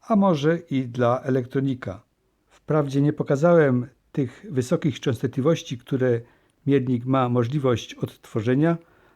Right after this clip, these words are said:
ale uważam, że zakup tego miernika jest godny polecenia.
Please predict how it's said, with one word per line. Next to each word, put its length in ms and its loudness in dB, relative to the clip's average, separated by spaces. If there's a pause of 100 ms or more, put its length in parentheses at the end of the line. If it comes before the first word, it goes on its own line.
(120)
ale 320 2
uważam, 580 2
że 500 2 (440)
zakup 440 -4
tego 220 0
miernika 600 0 (440)
jest 320 -4
godny 280 0
polecenia. 640 -2